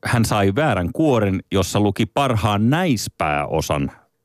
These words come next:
voittajan nimi ja siinä alla La La Land, josta hän sitten, tämähän on niinku, kauhein tilannehan on se, että sä joudut olemaan kirkkaissa valoissa, joka sekunti maksaa,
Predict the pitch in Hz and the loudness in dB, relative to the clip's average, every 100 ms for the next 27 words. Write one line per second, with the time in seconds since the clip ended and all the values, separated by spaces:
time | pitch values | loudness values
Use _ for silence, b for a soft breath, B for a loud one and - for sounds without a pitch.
0 | _ - 113 127 110 - 87 82 95 113 | _ -8 0 2 2 -2 0 2 4 4
1 | 101 85 - 101 92 95 87 85 98 85 | 2 2 0 0 2 0 0 0 0 0
2 | 73 73 71 60 - b b b b b | 0 -2 -4 -6 -10 b b b b b
3 | b _ 85 87 87 - 107 107 139 - | b _ -2 0 0 0 2 2 0 0
4 | 117 95 B B B B B 190 233 247 | -2 -2 B B B B B 0 2 2
5 | 233 196 - _ _ _ 233 277 202 147 | 2 0 -2 _ _ _ 0 2 4 2
6 | 131 170 139 110 107 104 107 131 110 - | 2 2 2 2 2 2 2 0 -2 0
7 | 110 - 104 131 139 143 135 135 123 117 | -4 -2 0 2 2 2 0 0 2 2
8 | 110 240 262 - 120 95 120 165 160 127 | 0 -2 -4 0 -2 0 0 2 2 2
9 | 107 - 110 - 147 185 160 135 101 95 | 0 -2 -4 -4 -2 0 0 -2 0 0
10 | 85 90 110 160 - - 107 98 | 0 0 2 0 -2 -2 0 2